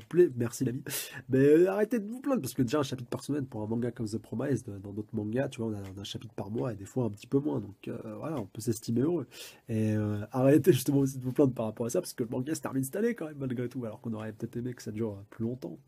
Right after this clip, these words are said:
Je sais pas, à vous de me le dire. Pareil, je me pose les mêmes questions, et on a eu donc le début, euh,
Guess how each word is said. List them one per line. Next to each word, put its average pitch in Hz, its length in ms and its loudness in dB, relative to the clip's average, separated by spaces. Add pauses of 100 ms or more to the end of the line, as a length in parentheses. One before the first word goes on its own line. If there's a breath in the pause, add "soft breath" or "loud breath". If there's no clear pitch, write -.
(240)
Je - 80 -8
sais 113 160 -4
pas, - 180 -8 (180)
à - 60 -2
vous 117 120 4
de 123 40 2
me 131 100 8
le 127 40 6
dire. 110 160 -4 (640 loud breath)
Pareil, 165 240 8
je 147 80 4
me 139 140 4
pose 143 200 4
les 127 60 2
mêmes 117 180 0
questions, 135 360 -4
et 123 40 2
on 104 140 -2
a 101 60 -6
eu 117 100 0
donc 107 220 -4
le 104 80 -6
début, 110 460 0
euh, 101 40 -2